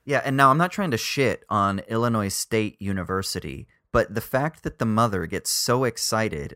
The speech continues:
about a state university in Illinois, rather than it being like, I don't know, Harvard or Northwestern or Stanford or something like that, right? Like the fact,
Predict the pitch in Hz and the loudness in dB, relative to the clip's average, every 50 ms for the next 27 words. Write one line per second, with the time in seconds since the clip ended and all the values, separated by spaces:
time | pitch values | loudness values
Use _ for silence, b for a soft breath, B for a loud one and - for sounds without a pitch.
0 | - - 107 92 113 113 - - 104 98 - - - - - 131 143 151 - 113 | -6 -4 2 4 4 4 4 2 0 0 0 -2 -2 0 0 0 0 0 -2 -2
1 | 123 117 113 104 92 98 110 117 113 - - 113 95 92 92 92 90 82 - _ | 0 0 0 0 2 2 2 2 0 -2 -6 -6 -6 -6 -6 -6 -8 -10 -12 _
2 | _ - 113 107 107 107 - 76 113 113 110 107 101 98 104 104 101 95 87 78 | _ -2 0 0 0 0 0 2 2 2 4 4 4 2 2 2 2 2 0 0
3 | 82 87 - - 101 117 131 143 156 175 160 143 131 120 113 - - 113 107 104 | -2 -4 -6 0 4 6 6 6 6 4 2 2 2 0 0 0 -2 -2 -2 -2
4 | 98 95 92 90 90 90 - b b b b b b - - 135 98 87 87 85 | -2 -2 -2 -2 -4 -4 -8 b b b b b b -4 -2 0 0 0 -2 -2
5 | 87 92 92 101 107 104 87 98 90 87 92 95 92 98 104 104 107 101 - - | 0 4 6 6 6 6 6 2 0 2 0 0 0 0 0 0 0 0 0 0
6 | 101 98 104 - - - 98 95 92 92 95 95 - - - - 110 110 113 117 | 2 2 2 0 -2 -6 -4 -4 -4 -2 -4 -4 -4 -4 -2 0 2 2 2 0
7 | 113 - - 95 87 85 82 87 90 - - 120 110 120 107 104 98 95 90 - | -2 -2 -2 -2 0 0 0 -2 -2 0 -2 0 0 -2 -2 -2 -2 -2 -2 0
8 | - 104 90 82 - 87 90 98 127 147 B B B B B B 123 117 - 123 | 0 2 2 2 0 0 0 2 0 0 B B B B B B -4 -2 -2 -4
9 | - - - 131 139 147 - _ _ - | -2 2 2 2 2 2 0 _ _ -8